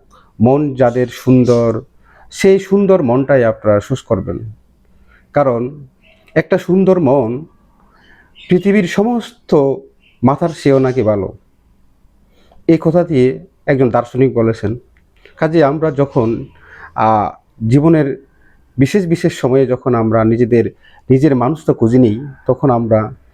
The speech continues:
একটা সুন্দর মনকে দেখব। কালো, দোলো, ফর্সা, লাল, এগুলা বাহ্যিকভাবে আমরা যদিও বা পছন্দ করি, কিন্তু ব্যক্তিগত জীবনে, সাংসারিক জীবনে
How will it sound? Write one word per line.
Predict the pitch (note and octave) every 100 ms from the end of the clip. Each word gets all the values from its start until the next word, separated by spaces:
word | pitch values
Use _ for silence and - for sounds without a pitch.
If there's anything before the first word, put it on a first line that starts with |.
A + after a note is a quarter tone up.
| _ -
একটা | D3 E3+
সুন্দর | - D#3 D#3 C#3+
মনকে | B2 A#2 A#2+
দেখব। | G#2+ G2+ G#2+ G#2+ G#2 _ _ _ _ _ _ _ -
কালো, | B2+ A#2 A2+ A2 G#2+ G#2 G#2+
দোলো, | G#2 A#2 A2+ G#2+ G#2 G#2 G2
ফর্সা, | A#2+ A2+ - A2 G#2+ G2+ G2+
লাল, | G#2 G#2 G2+ G2+ G#2 G2+ _ _ _ _ _ _ F3
এগুলা | F3 G#3 G3 F#3 G#3 _ _ _ _ _
বাহ্যিকভাবে | G#2 C3+ C3+ G3 E3 E3+ D#3+ C#3 - _ B2+
আমরা | A#2+ A#2+ A#2
যদিও | A#2+ C#3
বা | C#3 C3
পছন্দ | A#2+ C#3 C3+
করি, | C3 C#3 E3+ -
কিন্তু | D#3+ D#3+ D3+ F#3 _ - - _ _ G2+
ব্যক্তিগত | C3+ C3+ C#3+ C3 C3
জীবনে, | B2+ B2 A#2+ B2+
সাংসারিক | B2 B2+ B2+ B2 A2+
জীবনে | A#2+ A#2 A#2